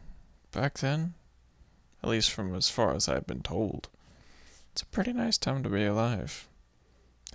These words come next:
Have fun, party, don't really worry about life much. Definitely not as much politics as there is today. Just hung out, friends, had a good time, just chilled out.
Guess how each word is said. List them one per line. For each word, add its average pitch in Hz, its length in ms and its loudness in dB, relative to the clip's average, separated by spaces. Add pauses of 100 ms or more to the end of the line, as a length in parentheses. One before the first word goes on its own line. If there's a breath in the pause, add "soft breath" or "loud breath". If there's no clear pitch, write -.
Have 107 100 0
fun, 107 600 0 (440 soft breath)
party, 104 480 2 (120)
don't 107 160 0
really 104 200 0
worry 104 200 2
about 104 260 2
life 107 260 0
much. - 520 -4 (720 soft breath)
Definitely 92 400 2
not 92 100 -2
as 98 100 -2
much 92 280 -4
politics - 600 2
as - 120 -2
there 85 180 0
is 85 80 -2
today. 90 400 -4 (720 soft breath)
Just - 300 0
hung - 240 -4
out, 101 280 2
friends, 98 760 -2
had - 140 -4
a - 40 0
good 104 240 -2
time, - 500 -2
just - 220 -8
chilled - 300 -2
out. 247 220 -4